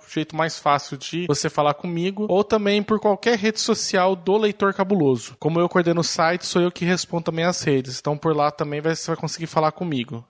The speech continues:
É Leitor Cabuloso em todas as redes sociais. Espero então que você tenha gostado do, desse episódio.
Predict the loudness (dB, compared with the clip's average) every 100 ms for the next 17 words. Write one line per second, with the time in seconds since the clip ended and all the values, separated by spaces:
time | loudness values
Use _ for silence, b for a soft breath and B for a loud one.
0 | -4 -2 0 -2 -2 -2 0 -2 0 2
1 | 2 2 0 -4 -4 -6 -8 -2 -2 -2
2 | -4 -6 -4 -6 -2 -2 -2 -6 -8 -6
3 | -2 2 2 2 0 0 0 -4 -2 2
4 | 0 0 -4 -2 0 0 0 -2 0 2
5 | 2 0 -6 0 2 2 2 0 0 -2
6 | -2 2 4 4 0 -2 -4